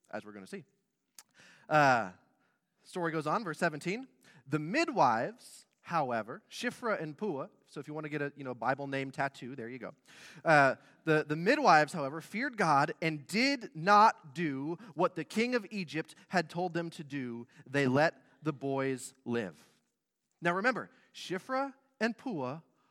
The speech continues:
are female slaves in a world where patriarchy is the standard. And so what we have here is we have slave women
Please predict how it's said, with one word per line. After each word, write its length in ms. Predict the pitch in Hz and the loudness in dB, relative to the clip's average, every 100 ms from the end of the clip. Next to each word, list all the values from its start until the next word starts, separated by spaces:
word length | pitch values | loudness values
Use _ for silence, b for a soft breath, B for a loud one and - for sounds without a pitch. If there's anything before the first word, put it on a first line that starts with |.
| _ _ | _ _
are 180 | 143 135 | -6 -6
female 920 | 127 - - 220 233 226 226 233 240 220 | -8 -16 -8 -4 -2 0 0 0 -4 -10
slaves 1000 | - - - 180 151 123 107 110 123 - b 147 _ | -18 -20 -4 2 2 2 -6 -12 -16 -20 b -20 _
in 160 | 151 135 | -6 -4
a 80 | 123 | -4
world 840 | 131 175 226 240 185 143 135 131 b b | -6 -6 0 2 2 0 -4 -8 b b
where 300 | 131 135 131 - _ _ _ _ _ - | -2 0 0 -6 _ _ _ _ _ -2
patriarchy 720 | 240 - 220 202 196 202 190 | -2 -2 -6 -4 -4 -8 -6
is 220 | 160 151 | -4 -4
the 100 | 165 | -8
standard. 520 | 151 - 135 117 82 - _ _ _ B B | -14 -10 -10 -10 -16 -20 _ _ _ B B
And 100 | 170 | -10
so 140 | - 175 | -6 -2
what 240 | 165 247 | 2 2
we 160 | 277 254 | 0 -2
have 320 | 208 254 254 | 0 -2 -2
here 160 | 160 143 | -6 -10
is 100 | 143 | -6
we 100 | 160 | -4
have 160 | 170 | -2
slave 400 | 151 - 220 294 | -4 -2 0 0
women 300 | 208 127 139 | -2 -6 -8